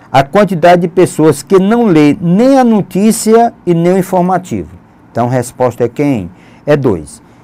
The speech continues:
Esse dois, aí ele pergunta, olha as opções, a metade, um terço, um quarto, um sexto ou um quinto. Ora, dois sextos. Isso aqui,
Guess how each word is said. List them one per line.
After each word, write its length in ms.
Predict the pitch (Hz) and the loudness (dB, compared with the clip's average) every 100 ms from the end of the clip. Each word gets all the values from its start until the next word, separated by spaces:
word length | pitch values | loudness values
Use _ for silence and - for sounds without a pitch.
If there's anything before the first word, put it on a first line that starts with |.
| _ - | _ -4
Esse 380 | 190 240 - 160 | 2 2 2 -6
dois, 480 | 113 147 147 113 104 | -4 0 0 0 0
aí 220 | 117 123 | 0 2
ele 160 | 147 147 | 0 0
pergunta, 640 | 175 175 139 110 92 - | 0 0 0 -4 -4 -2
olha 160 | 151 175 | 2 4
as 80 | 156 | 2
opções, 760 | 147 - 156 123 92 - - _ _ - | -2 -2 -2 -2 -4 -10 -20 _ _ -8
a 120 | 117 | -2
metade, 840 | 135 135 - 156 151 110 80 82 87 _ _ - | 0 0 0 0 2 0 -4 -14 -18 _ _ -6
um 120 | 135 | -6
terço, 680 | - 151 156 131 - - 85 - | -2 0 2 0 -4 -14 -14 -8
um 120 | 139 135 | -6 -6
quarto, 600 | - 151 151 117 - - - - | 0 4 4 2 -2 -16 -16 -6
um 160 | 165 | -6
sexto 640 | 139 - 170 160 - - - _ | -4 0 4 2 0 -12 -20 _
ou 220 | 160 160 | 0 2
um 100 | 175 | 0
quinto. 460 | 165 170 123 82 85 - - - - - | -2 -6 -6 -6 -14 -20 -20 -20 -10 0
Ora, 480 | 196 147 104 87 76 _ - - - _ - _ - - _ _ - | 4 4 2 -2 -8 _ -20 -20 -20 _ -20 _ -20 -20 _ _ -12
dois 840 | 120 190 214 190 107 - - - _ - _ | 0 4 4 4 2 -6 -12 -18 _ -20 _
sextos. 920 | - - 175 117 - 80 - - - _ _ _ - - - | -14 -2 0 0 -8 -20 -20 -20 -20 _ _ _ -20 -20 -4
Isso 320 | 151 143 143 | -2 0 0
aqui, 500 | 117 123 127 165 185 | 0 0 0 0 -2